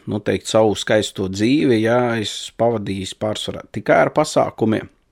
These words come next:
Nu, jau no četrpadsmit gadu vecuma, jā, sākumā didžejot, pēc tam skaņojot un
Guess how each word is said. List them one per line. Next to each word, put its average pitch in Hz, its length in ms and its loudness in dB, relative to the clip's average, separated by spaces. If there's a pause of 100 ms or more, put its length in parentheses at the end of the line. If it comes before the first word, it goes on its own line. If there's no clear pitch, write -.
(680)
Nu, 107 80 0
jau 104 160 0
no 92 160 -4
četrpadsmit 101 480 -4
gadu 98 220 0
vecuma, 131 400 2
jā, 120 100 -2
sākumā - 480 -8
didžejot, 104 600 -6 (340)
pēc - 260 -8
tam 101 140 0 (140)
skaņojot 101 920 -2
un 95 140 -4